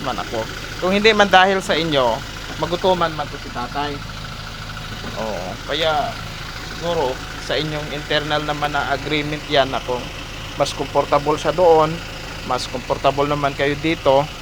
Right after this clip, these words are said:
nasa inyo na yung pag-uusap yan.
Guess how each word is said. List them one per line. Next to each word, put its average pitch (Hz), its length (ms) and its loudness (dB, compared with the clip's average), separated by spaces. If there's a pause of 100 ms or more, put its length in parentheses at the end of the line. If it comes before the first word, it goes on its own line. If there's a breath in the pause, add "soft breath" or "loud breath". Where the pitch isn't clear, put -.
(500)
nasa 156 300 -2
inyo 147 260 -2
na 139 240 -2
yung 135 140 -4
pag-uusap 120 640 -4
yan. 117 180 0